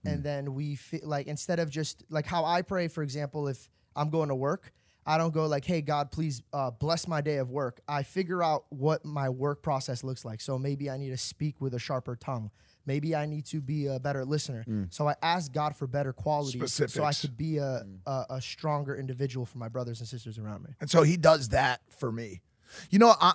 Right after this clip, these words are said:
Speaker 3: honestly, I know, uh, kinda changing topics but staying in the same space,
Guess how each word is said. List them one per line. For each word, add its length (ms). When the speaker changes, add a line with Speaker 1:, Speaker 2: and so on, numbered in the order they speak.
Speaker 3:
honestly, 420
I 140
know, 400
uh, 420
kinda 260
changing 400
topics 360
but 140
staying 220
in 40
the 80
same 260
space, 440